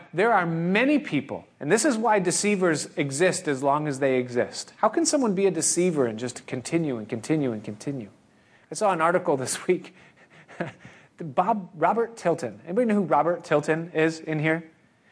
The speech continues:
He was a televangelist back in the seventies who just was exposed for every scandal, theft, robbery. I mean, he was wicked.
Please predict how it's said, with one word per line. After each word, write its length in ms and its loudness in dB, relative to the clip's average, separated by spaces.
He 140 2
was 160 4
a 60 2
televangelist 800 2
back 180 2
in 80 -4
the 80 -6
seventies 800 -2
who 120 2
just 240 0
was 180 0
exposed 720 -2
for 260 -4
every 580 0
scandal, 960 0
theft, 680 0
robbery. 960 2
I 60 0
mean, 200 2
he 140 2
was 200 2
wicked. 760 -2